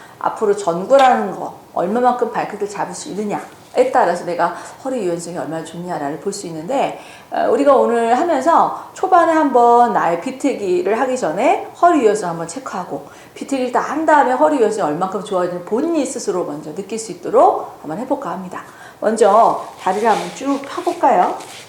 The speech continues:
음, 양두 다리 십일 자, 골반 폭만큼 손 살짝. 골반의 기반은 허리와 등을 뒤로 쭉 위로 끌어올리세요.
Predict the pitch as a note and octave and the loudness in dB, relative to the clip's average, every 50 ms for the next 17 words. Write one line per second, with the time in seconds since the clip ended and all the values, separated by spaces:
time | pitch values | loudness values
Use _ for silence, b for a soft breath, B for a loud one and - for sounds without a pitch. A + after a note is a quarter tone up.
0 | - F3+ F3+ F3 E3 D#3+ D#3 D3+ - - - B B B B B B B B B | -12 -10 -8 -8 -8 -8 -8 -10 -14 -18 -18 B B B B B B B B B
1 | - G#3 G3+ G3+ A3 B3+ C4 D#4 - D#4 D4 D4 D4 D4 C#4+ C#4+ D4 C#4+ C#4+ D4 | 2 4 4 4 4 2 0 0 2 4 6 6 6 4 4 2 0 0 0 -2
2 | C#4+ - - F#4+ F4+ F4+ E4 - - - - - - - - - A3 G#3+ G#3 A3 | -2 -2 -2 0 2 2 2 0 -4 -8 -12 -14 -16 -12 -6 -2 0 2 4 4
3 | G#3+ G#3+ G#3+ C4 B3+ A#3+ A3+ G#3 F3+ F3+ F3+ - - D4 E4 E4+ F4 E4+ - - | 4 2 2 -2 -2 -2 -2 -2 -2 -4 -6 -6 -4 -4 -2 -2 -4 -6 -8 -8
4 | B3 A#3+ - - - - - - - - - B3+ - - - - - - - - | -10 -10 -12 -14 -16 -18 -18 -20 -18 -14 -12 -12 -12 -12 -16 -20 -20 -20 -20 -20
5 | - - B B B B B B B B B3+ B3+ C4+ C4 C#4+ C#4+ C#4+ C#4+ C#4+ C#4 | -20 -20 B B B B B B B B 0 2 4 4 6 6 6 4 2 0
6 | B3 - B3+ B3 B3 B3 B3 B3 C#4 C#4+ C4+ B3+ B3 B3 B3 B3 B3 B3 A3 G#3+ | -2 2 4 4 4 4 2 0 0 -2 0 2 6 6 6 6 4 0 -4 -4
7 | A3 G#3+ G#3+ G#3+ G3+ F#3 F#3+ G3 G3 G3+ - - - F3+ F3 F3 F3 F3+ F#3 G3 | -4 -6 -6 -8 -10 -10 -10 -10 -10 -10 -12 -14 -14 -12 -12 -10 -10 -8 -8 -8
8 | - - - - - F#2+ G#3 F#3+ G#3+ G#3+ - - F4 F#4 F#4+ F4+ C4 G#3 - D3+ | -8 -10 -10 -12 -12 -12 -10 -8 -8 -8 -8 -6 -2 0 2 2 2 0 -4 -8
9 | - - - - | -12 -16 -16 -16